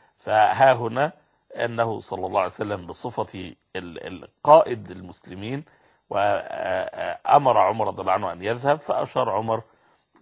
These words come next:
رضي الله عنه بغيره، أشار بعثمان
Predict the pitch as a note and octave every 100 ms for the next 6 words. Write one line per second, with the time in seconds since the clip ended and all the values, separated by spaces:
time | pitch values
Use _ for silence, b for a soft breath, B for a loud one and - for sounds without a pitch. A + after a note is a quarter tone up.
0 | - A2+ A#2+ G2+ F#2 G#2 G#2+ E2+ F#2+ F2+
1 | G2 - G#2+ F2+ D#2 - E2+ - _ _
2 | _ _ _ _ _ _ _ - G#2+ C3+
3 | C3+ G2+ F#2 F2+ - B2 D#3